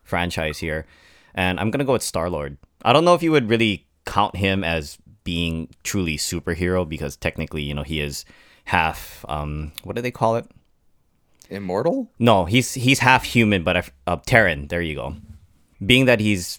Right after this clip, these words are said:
Speaker 1: human and he doesn't really have any, like, superpower, superpowers per se.
Speaker 2: I was half expecting you to say War Machine.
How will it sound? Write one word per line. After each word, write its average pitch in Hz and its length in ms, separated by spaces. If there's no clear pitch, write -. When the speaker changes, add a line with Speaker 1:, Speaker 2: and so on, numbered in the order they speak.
Speaker 1:
human 95 640
and 85 180
he 95 80
doesn't 98 220
really 92 200
have 90 180
any, 80 320
like, 69 220
superpower, 80 600
superpowers 76 760
per 73 160
se. 57 240
Speaker 2:
I 123 120
was 156 120
half 147 240
expecting 127 380
you 113 80
to 107 60
say 110 140
War 104 240
Machine. 92 400